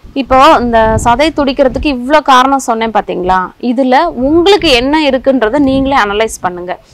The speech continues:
இப்போ for example, ரொம்ப ஸ்ட்ரெஸ்ஃபுல்லா இருக்கிறீங்களா? Stress மேனேஜ்மெண்ட்டுக்கு என்ன பண்ணலாம்னு யோசிங்க. Coffee அதிகமா குடிக்கிறீங்களா? Coffee குடிக்கிறத நிப்பாட்டுங்க. இல்ல, அட்லீஸ்ட் ஒரு coffee மட்டும்தான் குடிப்போம்னு முடிவுக்கு வாங்க.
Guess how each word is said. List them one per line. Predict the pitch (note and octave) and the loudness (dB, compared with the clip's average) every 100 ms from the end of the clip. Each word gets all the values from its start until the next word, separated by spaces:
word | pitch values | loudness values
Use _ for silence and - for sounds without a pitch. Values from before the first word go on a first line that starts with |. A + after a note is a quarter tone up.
| _ _ | _ _
இப்போ | - C4 | -6 -2
for | B3+ | 2
example, | A#3+ A3 B3+ A#3+ G#3 G#3 | 2 0 -4 -4 -2 -2
ரொம்ப | A3 B3 | -2 -2
ஸ்ட்ரெஸ்ஃபுல்லா | C4+ - A3 - B3 B3 G#3 | -2 -2 -4 -4 0 2 2
இருக்கிறீங்களா? | G3 F#3 F#3+ G3 F#3+ | -2 -4 0 0 0
Stress | - A#3+ A#3+ C#4 | -2 -4 -2 0
மேனேஜ்மெண்ட்டுக்கு | C4 A3+ G3+ G3 G#3 | 0 -2 -4 -6 -4
என்ன | G3 G#3 | -2 -2
பண்ணலாம்னு | F#3+ F#3 F3 G3 | -4 -4 -4 -6
யோசிங்க. | F3+ - F3 F3+ - _ _ - | -10 -10 -12 -12 -16 _ _ -2
Coffee | C#4 C#4 D4+ B3 | 4 4 4 2
அதிகமா | A3+ A#3 A#3+ A#3+ | 2 2 0 0
குடிக்கிறீங்களா? | A3 G#3 G3+ G3 F#3+ F#3 | 0 0 -2 -2 0 0
Coffee | F#3+ A#3 C4 C#4 | 2 0 2 -2
குடிக்கிறத | A3 F#3+ G3+ B3+ A#3 | -4 -4 -2 0 0
நிப்பாட்டுங்க. | - C#4+ A#3+ F#3+ F3+ - | 2 2 2 -2 -6 -6
இல்ல, | B3 B3+ B3 | -4 0 0
அட்லீஸ்ட் | A3 B3 - A#3+ | 0 -4 -2 0
ஒரு | A3 A#3+ | 2 0
coffee | A#3 A3+ A#3 | 2 0 0
மட்டும்தான் | A#3 G3+ G#3+ G#3+ A3+ | -2 -4 -4 -4 -2
குடிப்போம்னு | G#3 G3+ G3+ G#3+ | -2 -2 -6 -6
முடிவுக்கு | G#3+ G#3 G#3 G3 | 0 0 0 -4
வாங்க. | E3 F3 F3 | -4 -8 -8